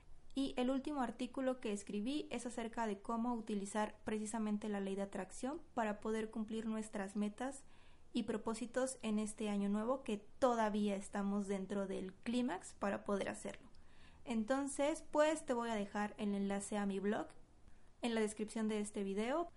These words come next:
para que lo cheques y puedas empezar a aplicar alguno de estos rituales. Entonces sí, para terminar, método de manifestación o ritual es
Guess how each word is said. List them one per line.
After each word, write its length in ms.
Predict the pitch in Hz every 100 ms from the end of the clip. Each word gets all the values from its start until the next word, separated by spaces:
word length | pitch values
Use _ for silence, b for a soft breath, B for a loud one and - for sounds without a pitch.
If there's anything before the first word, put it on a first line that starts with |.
| b -
para 240 | 240 220
que 80 | 220
lo 100 | 214
cheques 560 | 214 285 285 311 339 - - - - - -
y 100 | 254
puedas 360 | 285 277 277
empezar 400 | 254 226 220 226
a 60 | 220
aplicar 360 | 220 208 220
alguno 360 | 214 202 196 190
de 120 | 185
estos 300 | 185 - 202
rituales. 540 | 175 - 160 - - - - - - - - - - - - - - - B B B B -
Entonces 480 | 247 285 285 294
sí, 260 | 285 220 202 - - - -
para 280 | 233 226 220
terminar, 440 | 220 208 202 - - - - - - - - B B B B -
método 400 | 233 294 320 294
de 100 | 240
manifestación 800 | 214 202 208 208 202 - 208 180 - - - - - -
o 180 | 254 262
ritual 540 | 240 202 208 220 311 - - - -
es 280 | 240 240